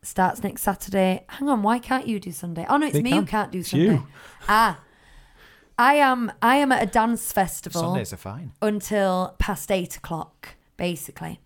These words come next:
Speaker 2: I'm doing a football tournament, so I'm not about.
Speaker 1: And he's doing a football tournament, and I'm at a dance
Speaker 2: Soccer.
Speaker 1: festival. Hugh's okay, so we're gonna do a later show next week. So it's
Speaker 2: Hmm.
Speaker 1: gonna be just the Rains, and it's gonna be nine thirty.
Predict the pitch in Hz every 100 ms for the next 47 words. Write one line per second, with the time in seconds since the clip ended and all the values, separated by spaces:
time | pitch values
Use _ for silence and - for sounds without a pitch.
0 | - 110 120 113 113 104 - 101 95 -
1 | 101 92 92 - 95 90 85 90 87 -
2 | 180 175 214 - 208 196 202 180 175 -
3 | 170 160 160 - 175 185 175 - 180 135
4 | - 92 - - - _ _ _ - 240
5 | 262 240 208 202 208 185 160 - - -
6 | 208 202 240 254 262 226 214 214 226 233
7 | - 240 - - 226 214 196 - - 175
8 | 151 143 - - 196 202 208 202 143 -
9 | 262 - - 240 214 180 165 165 175 -
10 | 190 185 - - 190 175 185 190 196 202
11 | 208 202 - 196 185 185 - 160